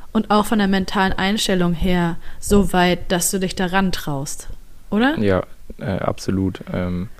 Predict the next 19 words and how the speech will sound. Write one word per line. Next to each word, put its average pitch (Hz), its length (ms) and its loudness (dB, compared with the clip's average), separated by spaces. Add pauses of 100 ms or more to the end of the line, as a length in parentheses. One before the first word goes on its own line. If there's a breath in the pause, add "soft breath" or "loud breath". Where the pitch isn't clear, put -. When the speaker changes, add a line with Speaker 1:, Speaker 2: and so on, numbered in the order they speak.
(440 loud breath)
Speaker 2:
auch, - 320 2
äh, 92 440 0 (260)
so 95 120 -2
ein 92 80 -2
bisschen 101 280 -2
dazu 92 280 -2
beigetragen 98 640 0
hat, 98 120 -4 (540)
äh, 98 340 -2
haben, 101 300 -2
glaub 98 200 0
ich, - 80 -10
diese 98 460 -4 (380 soft breath)
Do-it-yourself-Triathlons, 101 1200 2 (680 soft breath)
weil 90 220 2
ich, - 220 -6 (200)
wie 104 200 -4
gesagt, 98 380 2
einfach, - 400 -4